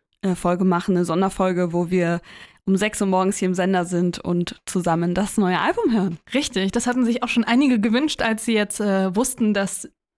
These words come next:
Speaker 2: das neue Album kommt und dass wir auch eine
Speaker 1: Mhm.
Speaker 2: Folge zu diesem neuen Album machen, hatten schon die ersten gefragt, "Oh mein Gott, macht ihr wieder so eine Folge, wo ihr die Songs das erste Mal hört und darüber redet?" Auf jeden
Speaker 1: Ja,
Speaker 2: Fall.
Speaker 1: es muss passieren.
Speaker 2: Das kommt.
Speaker 1: <laughs>
Speaker 2: Ähm,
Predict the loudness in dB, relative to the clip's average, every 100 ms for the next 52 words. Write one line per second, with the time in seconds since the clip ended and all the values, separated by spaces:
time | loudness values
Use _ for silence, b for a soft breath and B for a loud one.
0 | -10 -4 0 2 2 0 0 2 2 2
1 | 0 0 2 4 4 4 4 2 2 2
2 | 4 4 2 0 0 0 2 0 2 2
3 | 2 2 0 0 -2 0 -2 -2 -4 B
4 | B B 0 0 0 -2 -2 2 2 2
5 | 0 -2 0 2 2 0 0 0 0 -2
6 | -2 -4 -4 -4 -4 0 2 4 2 2
7 | 0 0 0 0 -2 -2 -2 -2 -2 -6
8 | _ 0 2 4 2 4 4 4 4 4
9 | 2 2 0 2 2 2 0 -2 0 0
10 | 0 0 2 4 6 6 6 2 0 2
11 | 2 2